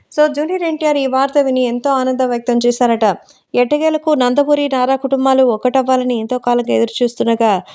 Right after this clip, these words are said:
వాళ్ళల్లో వాళ్ళకి ఇబ్బంది లేకపోతే మనకు ఏ ఇబ్బంది ఉండదా అంటూ చెప్తున్నట్టుగా అయితే సమాచారం. కాబట్టి సోషల్ మీడియాలో సైతం ఈ విషయం ఒక్కసారిగా సంచలనంగా మారుతోంది.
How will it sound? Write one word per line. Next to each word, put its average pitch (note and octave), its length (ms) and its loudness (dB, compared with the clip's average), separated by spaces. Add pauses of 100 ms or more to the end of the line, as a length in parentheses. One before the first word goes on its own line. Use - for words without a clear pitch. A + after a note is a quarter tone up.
(300)
వాళ్ళల్లో D4+ 500 0
వాళ్ళకి C#4 360 -2
ఇబ్బంది B3 400 0
లేకపోతే A#3 640 0 (120)
మనకు G#3+ 440 -2 (480)
ఏ A#3 220 0
ఇబ్బంది C4+ 420 -2
ఉండదా A#3 360 0
అంటూ A3+ 200 -2
చెప్తున్నట్టుగా A3+ 680 0
అయితే G#3 240 0
సమాచారం. G3+ 640 -4 (100)
కాబట్టి A3 420 -4 (500)
సోషల్ D#4+ 400 0
మీడియాలో D4 320 -2
సైతం B3 260 -2
ఈ A#3 100 -2
విషయం C4 280 -4
ఒక్కసారిగా A#3+ 600 0
సంచలనంగా A#3 680 0
మారుతోంది. G#3 600 0